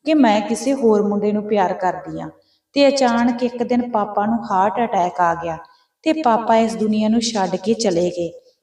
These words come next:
ਏਦਾਂ ਲੱਗਦਾ ਸੀ ਕਿ ਇਹ ਸਭ ਕੁਝ ਝੂਠ ਆ ਤੇ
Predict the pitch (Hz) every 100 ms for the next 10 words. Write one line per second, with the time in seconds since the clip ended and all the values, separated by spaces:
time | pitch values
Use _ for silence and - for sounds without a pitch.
0 | - 269 269 285 285 233 180 175 185 185
1 | 208 202 - - - 285 277 247 208 226
2 | 220 226 240 233 254 233 233 - 170 -
3 | _ -